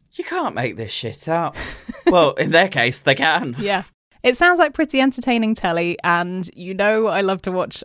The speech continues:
Speaker 2: old reality T V, so I'm definitely gonna go back and watch this.
Speaker 1: Please. I, I wanna do a viewing party.
Speaker 2: Yeah, I think we should. But these contestants were well and truly, as the show title suggested,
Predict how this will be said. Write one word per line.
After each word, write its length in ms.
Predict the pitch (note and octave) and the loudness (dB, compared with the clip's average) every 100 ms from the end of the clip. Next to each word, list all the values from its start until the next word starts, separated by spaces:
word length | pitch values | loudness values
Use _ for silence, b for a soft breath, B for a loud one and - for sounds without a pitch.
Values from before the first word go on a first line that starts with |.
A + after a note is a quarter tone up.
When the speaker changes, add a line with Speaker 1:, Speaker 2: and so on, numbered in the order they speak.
| - | -8
Speaker 2:
old 240 | E3+ E3 | -8 -6
reality 380 | E3+ D3+ D#3+ - | -8 -8 -8 -10
T 160 | F3 D#3+ | -8 -6
V, 200 | E3 G3+ | -6 -6
so 200 | - F#3+ | -6 -4
I'm 100 | G3 | -2
definitely 320 | G3 - D3 | -2 -4 -10
gonna 100 | C#3+ | -10
go 140 | C#3 G#2+ | -10 -8
back 200 | D#3 D#3 | -8 -8
and 80 | D#3 | -12
watch 220 | - - | -12 -8
this. 260 | D3+ E3+ - - | -8 -8 -14 -10
Speaker 1:
Please. 600 | A#2 A2+ G#2+ G2 - - _ _ | -6 -4 -6 -10 -16 -20 _ _
I, 200 | A#2 B2+ C#3 | -6 -6 -6
I 120 | B2 C3 | -4 -2
wanna 260 | C#3+ B2 | -2 -4
do 140 | A2 G2+ | -6 -10
a 20 | |
viewing 300 | A#2 B2+ C#3 | -6 -6 -4
party. 500 | A2 G2 D#2 A2 A2+ | -4 -6 -6 -12 -12
Speaker 2:
Yeah, 200 | E3+ C3+ | -10 -8
I 40 | C#3+ | -8
think 140 | D#3+ | -10
we 80 | E3+ | -10
should. 300 | E3+ E3 - _ _ _ _ - | -6 -6 -8 _ _ _ _ 0
But 300 | G#3+ - F3+ | 0 0 0
these 240 | B3+ C4 | 0 0
contestants 680 | - B3 A#3+ A3 G#3+ F#3+ - | 0 0 2 0 -4 -6 -4
were 80 | F#3 | -6
well 440 | F#3 F#3 F#3 F#3+ | 0 2 2 0
and 240 | - G3 F#3+ | -4 -4 -4
truly, 640 | - F3 D#3 D#3+ D#3+ - | -6 -6 -6 -6 -6 -8
as 140 | D3+ | -10
the 80 | D#3+ | -10
show 280 | - E3 D#3+ | -6 -4 -4
title 440 | - E3 - - | -8 -10 -10 -10
suggested, 800 | - E3+ C4 D#4+ - G3+ G#3+ A#3+ | -10 -6 -4 -4 -4 -2 -2 -4